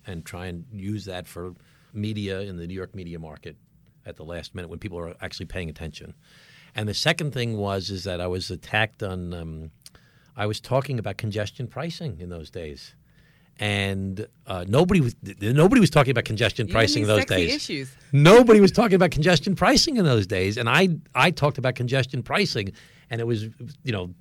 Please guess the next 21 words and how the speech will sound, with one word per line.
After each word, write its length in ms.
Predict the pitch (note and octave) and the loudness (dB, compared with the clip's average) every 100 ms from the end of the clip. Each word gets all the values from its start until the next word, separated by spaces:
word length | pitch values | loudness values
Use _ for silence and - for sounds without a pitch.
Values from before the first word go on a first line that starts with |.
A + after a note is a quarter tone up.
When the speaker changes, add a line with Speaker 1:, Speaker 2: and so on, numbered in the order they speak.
| - | -8
Speaker 1:
"Attacks 520 | - - G3+ - - | -6 2 2 4 0
on 180 | D3+ E3 | 2 2
Long 300 | D3+ F#3 F3+ | 2 2 2
Island 280 | F3+ D#3+ | 2 0
Expressway." 640 | - - C3 C#3 C3 A#2 G2+ | -2 0 0 2 -2 -2 -2
It 40 | |
was, 160 | G2+ G2+ | -6 -6
like, 140 | A2 | -8
the 80 | - | -8
front 240 | - D3+ C3+ | -6 -4 -4
page 280 | C#3 C#3 | -4 -4
of 120 | A#2+ G#2+ | -6 -6
Newsday 420 | B2+ E3 B2+ A2 | -2 0 0 -4
or 60 | G2 | -4
something 220 | A2 G2 | -10 -14
like 160 | F2+ | -14
that. 180 | F#2+ F#2 - - - - | -12 -12 -14 -20 -20 -12
And 100 | A2+ A#2+ | -4 -2
I 80 | |
got 180 | C3 C3+ | -2 -4
terrified. 720 | - F#3 F4 - - E2 - | -4 -4 -4 -4 -12 -14 -18